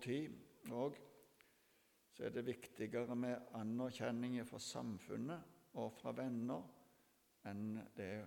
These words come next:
i, som er fra Gud. Og det sier også Jesus om, om, eh, fariseerne, eller om, ja, mange på den tiden.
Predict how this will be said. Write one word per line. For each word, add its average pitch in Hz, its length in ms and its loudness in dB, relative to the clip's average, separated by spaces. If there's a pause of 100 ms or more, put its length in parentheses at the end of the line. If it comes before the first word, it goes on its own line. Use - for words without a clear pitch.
(180)
i, 107 60 -4 (180)
som 107 240 -4
er 107 220 0
fra 113 180 -4
Gud. 117 320 2
Og 110 80 0
det 113 240 2
sier 110 400 0
også 110 300 0
Jesus 104 500 0
om, 107 120 2 (680)
om, 104 220 2
eh, 110 260 2 (460)
fariseerne, 113 800 4
eller 110 340 6
om, 107 120 2 (180)
ja, 104 180 2
mange 117 580 4 (540)
på 123 100 4
den 110 240 4
tiden. 127 340 6